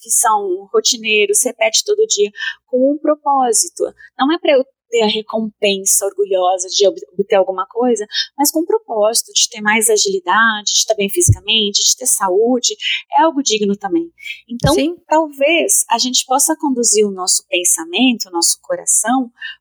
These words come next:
Speaker 1: pra buscar mais propósito ao cuidar
Speaker 2: Hum.
Speaker 1: da casa. Porque se a gente pensa na recompensa, como você acabou de falar, ela é, é, é muito pequena, é muito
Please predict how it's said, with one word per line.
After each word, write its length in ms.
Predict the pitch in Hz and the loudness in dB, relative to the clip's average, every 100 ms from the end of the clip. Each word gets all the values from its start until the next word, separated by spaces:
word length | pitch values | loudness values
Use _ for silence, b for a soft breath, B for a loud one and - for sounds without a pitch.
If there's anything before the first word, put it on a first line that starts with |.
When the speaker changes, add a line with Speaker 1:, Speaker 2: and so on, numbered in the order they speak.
| _ | _
Speaker 1:
pra 120 | 277 | -2
buscar 380 | 262 285 - 320 - - | 0 -4 -2 -2 -4 -4
mais 320 | 285 311 - - | 0 0 -2 0
propósito 1040 | 311 403 _ 370 262 311 226 - 320 - _ _ _ _ | -2 -2 _ -2 0 -2 -10 -2 0 0 _ _ _ _
ao 140 | 196 | -4
cuidar 320 | 190 190 180 175 | 0 0 0 -2
Speaker 2:
Hum. 40 | |
Speaker 1:
da 100 | 170 | -4
casa. 360 | - 160 135 - _ b b b _ | -4 -2 -2 -6 _ b b b _
Porque 500 | 262 269 269 277 311 | -4 -2 0 2 2
se 100 | 294 | 0
a 40 | 285 | -4
gente 240 | 302 - | -4 -2
pensa 280 | 415 339 - | -2 0 0
na 80 | 262 | 0
recompensa, 640 | 240 - 240 247 311 302 | 0 -4 -4 0 0 0
como 160 | 277 294 | -2 0
você 180 | 349 403 | 0 0
acabou 360 | 466 415 311 | -2 0 0
de 160 | 349 - | -2 -2
falar, 420 | 427 277 196 202 | -2 0 0 -2
ela 140 | - 311 | -2 0
é, 640 | 359 440 523 554 - - | 2 0 0 -2 -2 0
é, 0 | |
é 20 | 302 | 0
muito 260 | 392 - | 0 -2
pequena, 460 | - 554 277 214 185 | -4 0 2 2 0
é 40 | |
muito 320 | 214 302 403 | -2 -2 -2